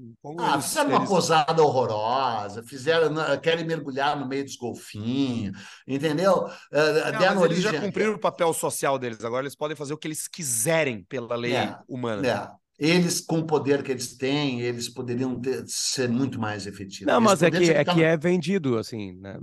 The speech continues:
Speaker 3: Pelo menos
Speaker 2: É.
Speaker 3: nas redes sociais
Speaker 2: Não,
Speaker 3: eu
Speaker 2: é
Speaker 3: vejo.
Speaker 2: que eles vendem assim, só que não é assim, infelizmente.
Speaker 3: Não é porque eles não querem, ou eles
Speaker 2: Mas
Speaker 3: sabem
Speaker 2: eles
Speaker 3: que
Speaker 2: não
Speaker 3: são? Eles não têm a
Speaker 2: É,
Speaker 3: maldade?
Speaker 2: é, é, cara, é muita pressão, né? É um lugar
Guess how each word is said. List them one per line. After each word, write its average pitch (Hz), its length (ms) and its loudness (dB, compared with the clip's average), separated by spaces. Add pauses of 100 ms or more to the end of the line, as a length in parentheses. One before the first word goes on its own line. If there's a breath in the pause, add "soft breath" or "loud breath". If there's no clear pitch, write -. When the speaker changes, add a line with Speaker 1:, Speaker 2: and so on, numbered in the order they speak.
(120)
Speaker 3:
Pelo 98 120 -6
menos 110 200 4
Speaker 2:
É. - 60 4
Speaker 3:
nas 107 80 2
redes 113 140 -2
sociais 123 360 2
Speaker 2:
Não, 165 180 6
Speaker 3:
eu 135 60 6
Speaker 2:
é - 80 6
Speaker 3:
vejo. - 60 -6
Speaker 2:
que - 240 -2 (380)
eles 190 380 2
vendem 190 340 0
assim, 117 360 -6
só 135 160 -2
que 139 120 -6
não 156 200 2
é 185 60 2
assim, 104 380 -4 (240)
infelizmente. 110 840 -8
Speaker 3:
Não 135 160 4
é 156 100 4
porque - 180 0
eles 147 160 0
não 135 160 0
querem, 160 400 2
ou 160 40 2
eles 185 100 8
Speaker 2:
Mas 196 80 6
Speaker 3:
sabem 214 180 8
Speaker 2:
eles 233 100 2
Speaker 3:
que 208 60 4
Speaker 2:
não 247 180 4
Speaker 3:
são? 196 200 -4 (440)
Eles 202 180 0
não 233 160 4
têm 147 100 4
a 139 40 4
Speaker 2:
É, - 20 4
Speaker 3:
maldade? 151 680 6 (580)
Speaker 2:
é, 175 520 0
é, 170 60 -6
cara, 160 400 -2
é 147 80 -4
muita 180 300 -4
pressão, 120 460 -6
né? 95 280 -10 (120)
É 107 80 -6
um 120 60 0
lugar 123 420 -2